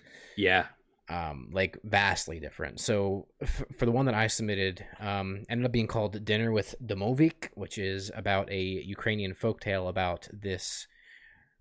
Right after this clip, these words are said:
Speaker 2: basically member of your family who is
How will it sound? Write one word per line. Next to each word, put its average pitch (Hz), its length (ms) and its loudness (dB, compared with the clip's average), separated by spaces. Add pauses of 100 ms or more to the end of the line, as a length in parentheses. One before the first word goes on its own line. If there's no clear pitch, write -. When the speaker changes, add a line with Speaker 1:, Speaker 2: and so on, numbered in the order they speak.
(140)
Speaker 2:
basically 101 480 0
member 101 500 0
of 92 200 0
your 92 140 -2
family 104 680 0
who 98 260 -4
is 90 360 -4